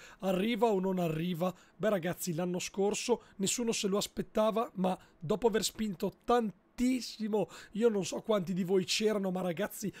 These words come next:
non si parlava che di Skull Trooper in chat, nei forum, sul sito di Epic, nei commenti ai tweet di Epic. Epic ha rilasciato lo Skull Trooper, adesso state facendo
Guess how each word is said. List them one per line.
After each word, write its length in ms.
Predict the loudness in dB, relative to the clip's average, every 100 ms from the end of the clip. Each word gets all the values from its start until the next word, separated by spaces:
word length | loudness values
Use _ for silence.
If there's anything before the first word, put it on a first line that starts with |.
| -8
non 480 | -2 2 4 2 0
si 240 | -4 -6
parlava 640 | -4 -2 0 0 0 0 -4
che 180 | -4 -4
di 100 | -4
Skull 520 | -6 -2 2 2 0
Trooper 460 | -2 0 2 0 -2 -6 -2
in 200 | 0 2
chat, 380 | 2 2 2 0
nei 220 | 0 0
forum, 520 | 0 0 2 2 2 -2 -6
sul 180 | -4 -2
sito 240 | 0 0
di 280 | 0 2 2
Epic, 300 | 2 0 -2
nei 180 | 0 0
commenti 640 | 0 0 2 0 0 2
ai 160 | 2 0
tweet 360 | -4 -2 -2 -4
di 180 | 2
Epic. 720 | 4 4 0 -8 -8 -8 -16 -20 _
Epic 300 | 2 2 0
ha 60 | 0
rilasciato 560 | 0 -2 0 -2 -2
lo 80 | -2
Skull 280 | -2 -4 -4
Trooper, 400 | -4 -6 -4 -6 -6 -20 -6
adesso 420 | 2 2 2 -2
state 380 | -4 -2 -2 -2
facendo 580 | -4 -4 -2 -2 -4